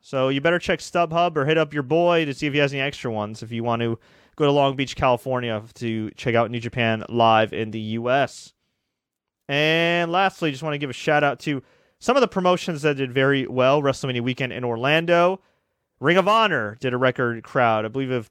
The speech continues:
three thousand people, maybe even closer to four thousand. Progress did over a thousand fans. Evolve did very well.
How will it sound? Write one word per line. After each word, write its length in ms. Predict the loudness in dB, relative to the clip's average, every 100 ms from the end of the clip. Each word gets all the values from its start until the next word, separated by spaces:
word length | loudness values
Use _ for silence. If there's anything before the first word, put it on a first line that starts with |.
| _
three 320 | -12 -8 -4
thousand 400 | 2 2 0 -6
people, 400 | -14 -10 -8 -8
maybe 240 | -10 -8 -8
even 100 | -6
closer 240 | -6 -4
to 80 | -4
four 220 | 0 2
thousand. 480 | 4 4 4 -2 -10 _ _ _ -6
Progress 580 | 0 2 2 -2 -6
did 120 | -4 -2
over 180 | -2
a 40 | 0
thousand 420 | 2 2 0 -8
fans. 520 | -6 -6 -6 -12 -20 _ _ _
Evolve 480 | -6 0 2 2 0
did 160 | -2 0
very 260 | 2 2
well. 400 | 2 2 2 -2